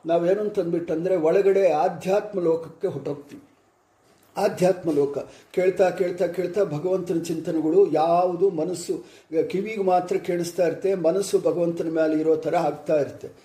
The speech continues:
ಈ ಅನವ-, ಅನವಸರವಾದಂಥ ಈ ಶಬ್ದಗಳು ಮಧ್ಯೆ ಬರೋದು ಇಂಥದ್ದೆಲ್ಲ ಕೂಡ ಮಾಡಿದ್ರು ಅಂತಂದ್ಬಿಟ್ಟಂದ್ರೆ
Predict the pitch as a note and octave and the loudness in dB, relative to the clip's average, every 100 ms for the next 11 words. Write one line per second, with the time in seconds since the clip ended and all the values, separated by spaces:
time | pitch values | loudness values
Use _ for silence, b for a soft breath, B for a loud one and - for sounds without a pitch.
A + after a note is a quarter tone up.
0 | b b b D3+ F3 G#3 F#3 E3+ G3 G#3 | b b b -14 -6 6 6 6 4 4
1 | G3 F3+ G#3 A3 A3 A3 G3+ G3 F#3+ F#3 | 2 2 2 2 4 4 4 6 4 4
2 | F3 F3+ E3+ F3 E3 D#3+ D#3 - D#3 D3 | 2 -2 -4 -2 0 0 -4 -4 -6 0
3 | F#3+ E3 F3 F3+ G3+ D3+ D3+ C#3+ G3+ F3 | 0 2 2 0 0 -2 -2 4 4 4
4 | F3 E3+ E3 E3 E3+ - B B B D#3 | 0 0 -2 -2 -4 -8 B B B -4
5 | E3+ E3+ D3+ D3+ E3+ G#3 G3 F#3+ E3+ D#3 | 2 2 2 2 2 2 2 0 2 0
6 | F3 F3 E3 D#3 D3 C#3+ D3 C3+ C#3 D3+ | 0 -2 -2 -2 -2 -6 -6 -8 -8 -2
7 | - - - | 0 -2 -4